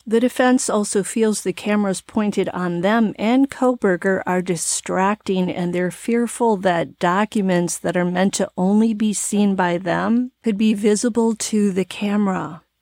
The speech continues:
The judge has not yet ruled on this motion. Some people are saying they believe he will rule that cameras should not be in the courtroom,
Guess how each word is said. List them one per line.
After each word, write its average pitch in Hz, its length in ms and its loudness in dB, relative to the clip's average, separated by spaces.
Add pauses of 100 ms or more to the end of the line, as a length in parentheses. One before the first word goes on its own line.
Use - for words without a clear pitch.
The 247 140 4
judge 247 500 0
has 220 240 -2
not 202 220 0
yet 170 240 -6
ruled 240 420 0
on 240 240 2
this 240 260 -2
motion. 233 460 2
Some 196 240 -2
people 180 320 -6
are 165 160 -4
saying 214 400 0
they 190 160 2
believe 220 520 0
he 233 140 0
will 208 280 2
rule 226 480 2
that 196 260 -2
cameras 196 460 0
should 170 320 -4
not 175 500 -4
be 254 180 2
in 254 140 4
the 240 80 0
courtroom, 247 840 0